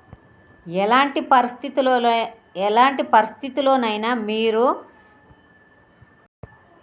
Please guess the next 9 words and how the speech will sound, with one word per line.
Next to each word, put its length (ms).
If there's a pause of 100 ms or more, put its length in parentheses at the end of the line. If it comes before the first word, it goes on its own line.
(400)
speed 260
and 360
స్టడీగా 640
ఉండడం 520
నేర్చుకోండి. 720 (1120)
Speed 340
and 260
స్టడీగా 600
ఆలోచించడం, 1120